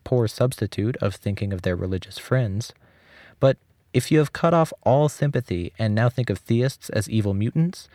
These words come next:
then you won't be able to imagine the real internal trials they face. You won't be able to ask the question, "What general strategy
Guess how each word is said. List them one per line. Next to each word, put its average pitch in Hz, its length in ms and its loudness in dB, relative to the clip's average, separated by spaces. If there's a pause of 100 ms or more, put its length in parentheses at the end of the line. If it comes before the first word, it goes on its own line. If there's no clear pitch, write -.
(340)
then 135 240 4 (160)
you 131 160 4
won't 165 180 4
be 165 140 4
able 160 160 4
to 156 140 2
imagine 147 420 2
the 120 100 2
real 156 380 2
internal 139 500 0
trials 139 460 0
they 117 120 2
face. - 520 -2 (440)
You 135 140 2
won't 139 160 4
be 131 140 2
able 127 160 2
to - 160 -2
ask 123 220 0
the 110 100 0
question, 117 580 0 (520)
"What 139 360 2 (140)
general 139 340 0
strategy 139 720 0